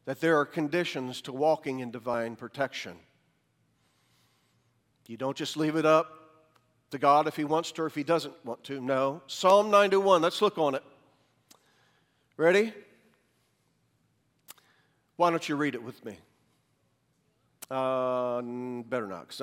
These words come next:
I'm gonna do this in the Amplified. Okay, you can do it now. Ready? Read. "He who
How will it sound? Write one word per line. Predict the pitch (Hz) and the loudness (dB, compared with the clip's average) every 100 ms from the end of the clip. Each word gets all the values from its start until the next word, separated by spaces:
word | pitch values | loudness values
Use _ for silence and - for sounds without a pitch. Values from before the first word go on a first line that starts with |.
| 131 | -4
I'm | 147 180 | -2 -2
gonna | 170 | -4
do | 139 | -6
this | 139 135 | -6 -8
in | 135 | -8
the | 117 | -6
Amplified. | 131 131 113 - 87 90 _ _ _ _ _ _ _ _ _ _ _ _ _ _ _ | -6 -6 -14 -14 -16 -16 _ _ _ _ _ _ _ _ _ _ _ _ _ _ _
Okay, | - 95 90 _ | -18 -16 -18 _
you | - | -16
can | 113 | -14
do | 101 | -14
it | |
now. | 92 90 _ _ _ _ _ _ - | -18 -20 _ _ _ _ _ _ -6
Ready? | 131 170 214 214 - _ _ _ _ _ _ | 2 4 4 2 -12 _ _ _ _ _ _
Read. | 127 139 98 95 - _ _ _ _ _ _ | -6 -4 -6 -12 -20 _ _ _ _ _ _
"He | - 202 214 247 254 214 - | -2 2 2 2 -2 -4 -8
who | - 196 160 139 | 2 4 4 2